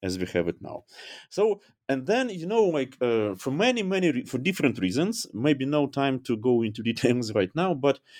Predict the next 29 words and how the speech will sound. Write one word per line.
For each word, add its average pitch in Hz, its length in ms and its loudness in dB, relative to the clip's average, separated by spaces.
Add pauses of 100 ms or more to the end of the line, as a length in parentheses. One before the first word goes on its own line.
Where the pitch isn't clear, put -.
(180)
uh, 104 80 -2
this, 147 380 0
uh, 120 120 2 (120)
process 147 460 2
of 92 140 -4
writing 180 600 0 (400)
took 147 200 -4
me 131 100 -2
much, 165 600 -2 (180)
uh, 113 180 0
longer 120 400 2
time. 73 480 -6 (420)
And 117 120 -2
on 127 60 2
the 143 80 2
one 233 180 2
hand, 202 320 -2
I'm 185 240 0
happy 269 340 2
about 76 380 0
it 73 100 -6
because, 147 360 0
you 143 60 -8
know, 175 200 0
like, 135 200 -2
as 147 160 0
we 151 60 -10
all 196 160 2
know, 78 320 0